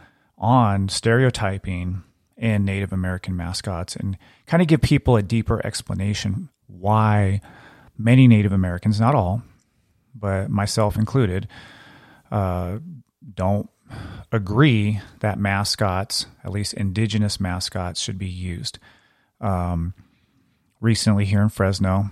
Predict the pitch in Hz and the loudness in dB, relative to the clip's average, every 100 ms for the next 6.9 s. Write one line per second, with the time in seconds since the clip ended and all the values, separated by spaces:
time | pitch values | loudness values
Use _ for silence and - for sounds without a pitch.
0 | - - _ _ _ - 101 92 92 95 | -10 -20 _ _ _ -8 -4 -2 -4 -8
1 | 117 - - 98 98 101 101 107 - _ | -12 -14 -4 -2 2 2 2 -2 -14 _
2 | - 113 131 - - 95 107 139 - - | -8 0 0 0 0 0 0 -2 -10 -20
3 | - - _ _ _ _ - 98 92 90 | -20 -20 _ _ _ _ -10 -6 -4 -4
4 | 87 87 92 98 _ _ - 120 107 107 | -6 -8 -10 -16 _ _ -4 -2 0 -2
5 | - 110 104 - 95 101 - 98 104 92 | -4 -4 -6 -4 -6 -6 -4 -4 -2 -4
6 | 95 90 110 151 110 90 92 110 | -4 -4 -2 0 0 -2 -4 -6